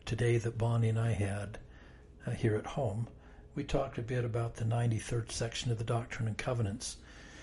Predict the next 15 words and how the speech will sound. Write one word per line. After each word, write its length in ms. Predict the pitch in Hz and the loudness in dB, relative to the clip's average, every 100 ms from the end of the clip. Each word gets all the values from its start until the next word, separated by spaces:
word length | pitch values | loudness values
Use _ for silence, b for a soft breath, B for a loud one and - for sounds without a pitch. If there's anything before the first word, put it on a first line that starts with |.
| B B B B B - - - - - | B B B B B -20 -20 -18 -14 2
and 240 | 151 143 - | 4 6 10
focused 420 | 175 170 143 - | 10 10 2 0
f-, 340 | - - 139 131 | 0 0 0 0
a 40 | |
little 260 | 135 143 131 | 4 4 6
on 180 | 127 123 | 6 6
verse 280 | 135 120 | 4 4
forty, 480 | - - 147 143 123 | 0 -2 2 4 4
which 280 | 104 117 - | 2 0 0
says, 300 | - 117 107 | 2 2 0
"But 220 | - 131 | 0 2
I 100 | 127 | 4
have 220 | 117 117 | 4 4
commanded 600 | - 113 131 175 170 107 - | 2 0 2 4 4 2 0
you 160 | 113 | 0